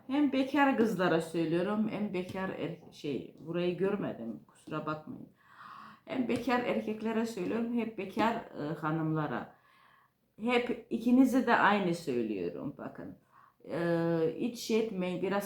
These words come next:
sabırlı olur. Sürpriz gelişmeleriniz var. Bak, sürpriz gelişmeler.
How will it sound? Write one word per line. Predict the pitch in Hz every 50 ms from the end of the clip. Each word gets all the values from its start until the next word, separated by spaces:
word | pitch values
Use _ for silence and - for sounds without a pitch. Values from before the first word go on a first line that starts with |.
| -
sabırlı | - 190 185 180 190 190 190 190 190 190
olur. | 180 170 185 214
Sürpriz | 214 - - - 208 202 - - - 240 240 214 -
gelişmeleriniz | - 185 180 180 165 170 160 160 170 160 160 156 151 156 151 151 147 139 135 135 123
var. | 113 104 98 107 - - _ _ _ 107
Bak, | 101 98 - _ _ _ _ _ _ - _ _ _ _ _
sürpriz | - - 165 - - - 190 220 208 190 165
gelişmeler. | 160 165 160 165 160 - 165 151 139 151